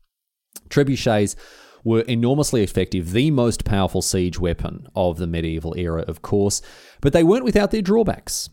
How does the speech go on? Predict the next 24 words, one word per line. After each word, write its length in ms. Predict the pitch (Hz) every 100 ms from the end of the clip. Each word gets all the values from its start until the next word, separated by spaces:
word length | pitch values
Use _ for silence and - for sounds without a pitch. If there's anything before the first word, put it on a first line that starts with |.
| -
Even 440 | 113 127 127 120
the, 360 | 113 107 101 92
uh, 160 | 90 87
the 100 | 90
mighty 380 | 98 123 160
trebuchet 680 | 139 123 110 110 104 107 110
was, 360 | 110 87 82 -
uh, 60 | -
it 80 | 95
was, 260 | 87 78 -
they, 220 | 98 117
they 100 | 113
were 100 | 117
difficult 460 | 113 139 143 147 -
and 180 | 92
time-consuming 720 | - 113 117 117 107 - 104 98
to 80 | 80
build. 520 | - 117 143 165 -
They 440 | - 98 87 87 85
weren't 400 | - 104 120 120
easily 420 | 113 120 101 95
moved 460 | 95 90 117 117 -
around. 560 | 95 92 104 127 117 -
Some, 720 | - 123 139 143 123 98